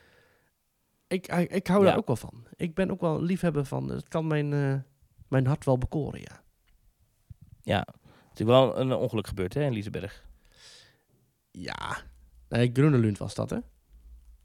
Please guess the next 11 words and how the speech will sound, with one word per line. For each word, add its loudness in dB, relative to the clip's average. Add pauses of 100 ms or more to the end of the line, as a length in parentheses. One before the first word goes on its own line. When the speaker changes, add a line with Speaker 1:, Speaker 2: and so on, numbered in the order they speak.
(640)
Speaker 2:
dat 12
was 10
in 10
Grönland, 8
sorry. 4
Speaker 1:
Ja. 0 (100)
Speaker 2:
Liseberg 6
was 2
geen 6
ongeluk. 2 (280)
Speaker 1:
Nee. -4